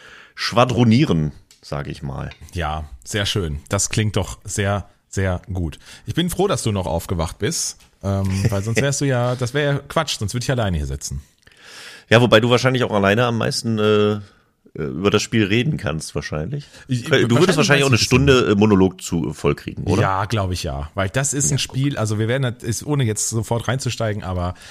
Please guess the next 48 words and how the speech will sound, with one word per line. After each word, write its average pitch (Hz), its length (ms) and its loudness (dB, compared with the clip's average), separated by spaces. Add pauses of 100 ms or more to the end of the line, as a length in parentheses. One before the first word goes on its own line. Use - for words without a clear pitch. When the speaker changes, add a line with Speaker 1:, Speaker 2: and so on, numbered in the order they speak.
(140)
Speaker 2:
das 107 160 -2
ist 107 100 -2
ein 95 80 -2
Spiel, 98 240 -6
das 92 160 -2
ich 92 140 -4
schon 85 180 -4
sehr, 92 340 0
sehr, 87 220 -2
sehr 85 220 -2
liebe. 98 320 0
In 92 160 -2
jeder 104 260 0
Form, 101 540 -2
äh, 82 300 -2
in, 85 260 -4
und - 280 -10
ich - 140 -18
bin, 80 300 -4 (160)
äh, 90 100 -8
großer 135 400 -2
Fan. 62 300 -6 (1080)
Ja. 73 120 -2
Speaker 1:
Sehr 67 140 -6
gut, 123 260 -4
sehr 76 220 -4
gut. 117 340 -10 (1900)
Speaker 2:
Ja. 110 240 -2
Speaker 1:
Ja, 123 160 6
wollen 135 180 6
wir, 156 220 6
sonst 107 300 0
wollen 98 160 -2
wir 113 60 0
schon 151 120 -4
reinstarten 175 560 -2
oder 170 180 0
hast - 160 -2
du 127 60 -6
noch 95 140 -4
was? 101 160 -4
Wie 123 40 -6
geht's 127 280 0
dir? 160 160 2
Wie 143 80 2
geht's 131 160 0
deiner 117 180 2
Terrasse? 139 460 -2